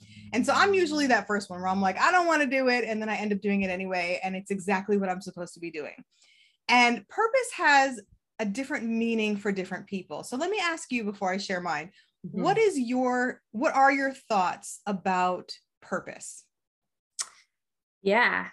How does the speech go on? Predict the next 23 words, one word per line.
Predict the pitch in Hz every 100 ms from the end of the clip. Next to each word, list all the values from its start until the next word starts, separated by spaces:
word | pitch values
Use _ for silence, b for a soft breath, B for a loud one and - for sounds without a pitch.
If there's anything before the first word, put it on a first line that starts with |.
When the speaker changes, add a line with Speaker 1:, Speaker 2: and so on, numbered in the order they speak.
| _ _
Speaker 2:
Well, | 202 208 240 247 - _ _ _ -
um, | 208 196 185 170 160 _ _ - - _ - 175 _ _
the | 196
myth | 190 254 302 -
that | 208 190
you, | 175 190 185 180 - 180
you | 175
talk, | - 196 196
you |
know, | 190
or | 175
not, | 196 262 -
it's | 233
a, | 208
not | 196 190 170
a |
myth, | 165 165 160 - _
but | 196 196 - 180
the, | 202 196 196 190 B B B B B -
the | 190
whole | 233 247 247 247 - - -
concept | 220 208 208 185 190
around | 170 165 160